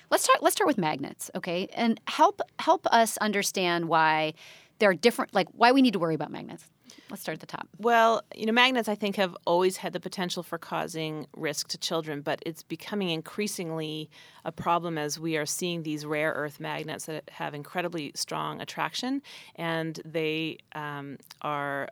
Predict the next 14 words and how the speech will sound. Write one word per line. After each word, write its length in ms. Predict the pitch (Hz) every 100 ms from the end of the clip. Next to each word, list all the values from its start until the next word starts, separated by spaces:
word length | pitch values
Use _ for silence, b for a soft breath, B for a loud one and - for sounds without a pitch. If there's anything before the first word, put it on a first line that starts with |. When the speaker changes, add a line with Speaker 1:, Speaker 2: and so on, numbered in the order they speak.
| 175
Speaker 2:
available 600 | 160 170 170 175 151 156
in 120 | 151
so 200 | - 170
many 160 | 160 151
more 160 | 147
products 460 | - 151 147 156 -
than 100 | 151
they 100 | 143
used 280 | 139 151 -
to 60 |
be. 280 | 175 190 202 B B B
So, 460 | - 165 156 156 - -
um, 260 | 147 143 - _
they're 160 | - 151